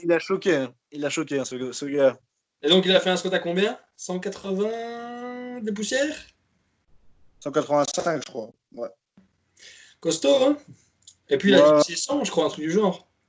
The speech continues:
Speaker 1: Dips et cent, ouais. Mais après, il s'était défoncé le pec, donc il a pas pu faire plus.
Speaker 2: <laughs> Ah, mais bon, euh, c'est quand même, euh,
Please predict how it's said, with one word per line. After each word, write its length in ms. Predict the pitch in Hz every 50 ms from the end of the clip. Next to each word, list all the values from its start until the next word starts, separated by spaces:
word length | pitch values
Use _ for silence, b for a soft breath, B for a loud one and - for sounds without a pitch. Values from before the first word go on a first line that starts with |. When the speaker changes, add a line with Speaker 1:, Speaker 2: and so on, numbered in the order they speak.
| _ _ _ _ _ _ _ _ _ _ -
Speaker 1:
Dips 260 | 139 143 139 - 170
et 60 | 160 - - - - - -
cent, 320 | - 160 151 147 139 135 127
ouais. 100 | 120 120 - - _ _ _ _ _ _ _ _ -
Mais 80 | 127 131
après, 280 | 143 139 - 185 202
il 40 | 196
s'était 460 | - - - - 180 175 170 170 165
défoncé 440 | 160 151 190 190 - 190 - - 180
le 60 | 165
pec, 360 | - - 190 190 190 - - _ _ _ _ _ _ _ _ -
donc 220 | 143 139 135 135 -
il 100 | 139 143
a 60 | 139
pas 120 | 147 147
pu 120 | 143 143 127
faire 180 | 127 135 120
plus. 280 | - 120 110 - - _ _ _ _ _ _ _ -
Speaker 2:
<laughs> 640 | - - - 180 151 - 151 - - 139 - - _ B B B B B B B B B B
Ah, 140 | - 143 139
mais 140 | 135 139 151
bon, 540 | 151 156 156 143 131 127 127 123 123 127 127
euh, 20 |
c'est 200 | - - 139 135
quand 100 | 139 147
même, 200 | 151 156 156 143
euh, 260 | 131 127 127 127 127